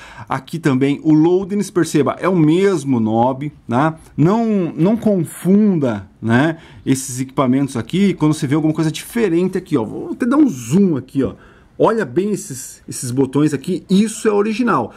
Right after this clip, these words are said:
Se você vê alguma coisa diferente disso, mais fosco, mais quadrado, mais palito, é tudo trocado, não,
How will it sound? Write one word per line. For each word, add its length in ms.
Se 160
você 140
vê 80
alguma 240
coisa 180
diferente 640
disso, 480
mais 280
fosco, 640
mais 160
quadrado, 720
mais 260
palito, 680
é 60
tudo 400
trocado, 460
não, 280